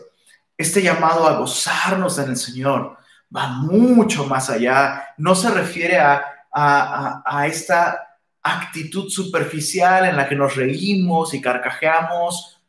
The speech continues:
no. Gozarnos en el Señor se refiere no simplemente a, a encontrar gozo en Cristo, sino que a pesar de las circunstancias,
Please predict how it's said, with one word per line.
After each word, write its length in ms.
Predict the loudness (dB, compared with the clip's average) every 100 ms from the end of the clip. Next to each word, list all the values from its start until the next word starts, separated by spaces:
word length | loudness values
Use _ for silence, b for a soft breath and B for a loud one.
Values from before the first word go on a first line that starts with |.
| _
no. 460 | -6 -2 -2 -4 B B B _ -10
Gozarnos 600 | -4 -2 2 4 4 2
en 120 | 0
el 40 | -2
Señor 500 | -2 2 2 2 -2 -12
se 200 | -8 -2
refiere 500 | 0 0 0 0 0
no 140 | 2 0
simplemente 760 | 2 -2 0 0 0 -2 0
a, 280 | 2 4 2 -4 -18 _ _ _ _ _ _ _ _ _ _ -16 -4
a 320 | 0 0 -2
encontrar 720 | -4 -4 -2 -4 -2 -2 -2
gozo 640 | 2 2 2 -2 -4 -6 -2
en 320 | 0 0 -2
Cristo, 800 | -4 -2 -2 -2 -2 -2 -6 _ B B B
sino 480 | -8 -4 0 0 0
que 380 | 4 4 4 0
a 240 | -2 0
pesar 600 | 0 2 2 0 0 0 2
de 80 |
las 160 | 2 0
circunstancias, 1120 | -4 -6 -6 -4 -4 -4 -6 -10 -12 -16 _